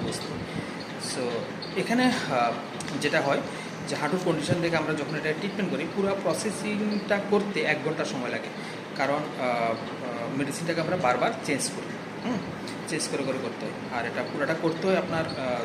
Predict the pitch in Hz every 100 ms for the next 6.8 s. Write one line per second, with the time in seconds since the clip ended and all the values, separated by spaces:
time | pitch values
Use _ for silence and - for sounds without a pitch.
0 | - 143 185 180 185 165 180 160 190 -
1 | - - - - - 131 120 113 151 147
2 | 165 170 147 139 247 320 - 143 143 147
3 | 151 214 233 165 - - - 131 131 -
4 | 160 160 - 185 160 135 - - - -
5 | 226 - 156 - - - - 262 - -
6 | - - - - - - 170 151